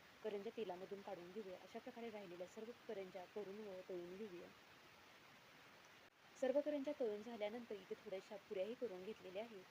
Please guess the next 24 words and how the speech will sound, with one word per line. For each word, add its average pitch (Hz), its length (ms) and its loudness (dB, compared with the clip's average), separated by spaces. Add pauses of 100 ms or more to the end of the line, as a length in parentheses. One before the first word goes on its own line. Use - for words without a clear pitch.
(440)
राहिलेल्या 190 380 4
कणकेपासून. 196 640 -4 (1500)
या 226 100 8
पुऱ्याही 233 360 6
खायला 202 300 2
खूप - 260 -6
छान 185 220 -10
लागतात. 190 400 -8 (600)
तरी 226 160 4
ते 214 180 8 (1500)
करंज्या 233 300 6
तळण्यासाठी 247 520 0
आपल्याला 202 360 0
खूप - 220 -8
जास्त 240 260 -2
तेलही 208 400 0
लागलेलं 180 420 -2
नाही 208 300 -6 (640)
व 208 80 6
एकही 226 380 4
करंजी 196 340 4
तेलामध्ये 196 440 0
फुटलेली 175 420 -4
नाही. 202 340 -4